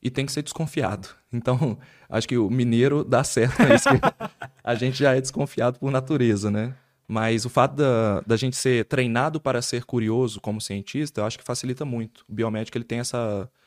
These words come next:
essa questão de, de tá sempre atrás das respostas, sabe? E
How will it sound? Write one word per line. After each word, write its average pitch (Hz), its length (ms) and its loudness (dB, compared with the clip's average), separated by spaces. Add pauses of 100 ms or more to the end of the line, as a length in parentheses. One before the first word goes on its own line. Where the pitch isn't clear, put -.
(320)
essa 104 280 -4
questão 107 440 -6
de, 107 200 -4
de 104 200 -10
tá 120 200 -2
sempre 151 340 -6
atrás 113 280 -6
das 110 140 -8
respostas, 113 640 -4
sabe? 117 400 -4 (560)
E 101 600 -4